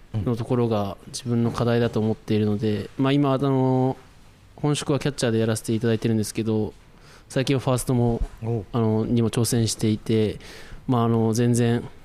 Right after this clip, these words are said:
Speaker 1: レベルの低い守備なんで、これから、まあ、技術力アップを、まあ、主にどんどん練習して、まあ、上手い人もいっぱいいるんで、
Speaker 2: うん。
Speaker 1: そこで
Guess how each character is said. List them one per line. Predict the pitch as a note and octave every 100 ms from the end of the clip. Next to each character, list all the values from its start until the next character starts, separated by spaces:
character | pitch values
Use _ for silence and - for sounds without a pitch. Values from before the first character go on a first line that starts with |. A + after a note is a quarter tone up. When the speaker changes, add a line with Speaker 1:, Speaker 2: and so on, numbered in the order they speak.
| - - - -
Speaker 1:
レ | A#2+
ベ | B2
ル | B2+
の | B2
低 | -
い | B2+
守 |
備 | - A2+ B2
な | G#2
ん | G2+
で、 | G2+ - - -
こ | A#2
れ | G#2+
か | G#2+
ら、 | G#2 G#2 - - - - - - - - - - -
ま | B2 A2+
あ、 |
技 | A2+
術 | A#2+ A2+
力 | A2+ G#2+ A2
ア | G#2
ッ |
プ | - G#2
を、 | F#2 - - - - - - - - - - - - - - -
ま | A#2+
あ、 |
主 | A#2 A2
に | G#2 - - - - - - -
ど | A#2
ん | A2
ど | G#2+
ん |
練 | A2+
習 | G#2+ A2+
し | -
て、 | G#2+ - - - - - - - -
ま |
あ、 | B2
上 | C#3+
手 |
い | C3+
人 | A2+
も |
い | A2
っ |
ぱ | - A2+
い |
い |
る | A2
ん | G2+
で、 | F#2
Speaker 2:
う | G#2+
ん。 |
Speaker 1:
そ | F#2+
こ | -
で | G#2